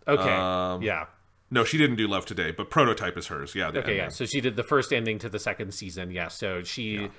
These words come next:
Speaker 1: that song, um, which, which that song has been in my, like, anime song playlist forever, but I could never remember. I remembered that it was in Double O Gundam somewhere, but I couldn't remember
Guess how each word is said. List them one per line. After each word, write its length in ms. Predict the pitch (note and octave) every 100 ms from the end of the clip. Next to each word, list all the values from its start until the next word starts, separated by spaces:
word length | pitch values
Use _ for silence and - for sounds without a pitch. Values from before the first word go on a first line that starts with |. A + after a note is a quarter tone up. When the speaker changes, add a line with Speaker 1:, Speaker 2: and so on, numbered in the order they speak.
| - -
Speaker 1:
that 200 | A#2+ B2
song, 460 | - A#2 A2+ G#2 F#2+ - - - -
um, 200 | A2+ A#2+
which, 180 | C3
which 300 | F#3 D#3+ E3
that 260 | C#3 E3+ -
song 260 | G#3+ G3 F3
has 160 | F3
been 240 | C#3+ D#3+ D#3
in 280 | C#3 C#3+ C#3+
my, 240 | C3+ C3
like, 400 | B2+ A#2+ A#2 - - _ -
anime 260 | B2 B2 B2+
song 260 | C#3 C3+
playlist 460 | C#3 D3 C#3+ C#3+ -
forever, 840 | - A2 G#2+ C3+ C3+ D#3+ D3+ A2+
but 80 | A#2
I 60 | A#2
could 160 | A2+
never 160 | C#3+ D#3+
remember. 640 | B2 A2+ A#2 C3+ C#3+ D3 - -
I 80 | D3
remembered 400 | D#3 F3+ D4+ C4+
that 100 | A3
it 100 | G#3
was 140 | F3 E3+
in 240 | F3+ F#3
Double 240 | E3+ E3
O 80 | D#3
Gundam 340 | D3 D3+ C#3 A#2
somewhere, 360 | D#3 C#3 G#2+
but 80 | G2
I 80 | G#2
couldn't 280 | - F3 F3+
remember 520 | D3+ D3+ D3 C#3+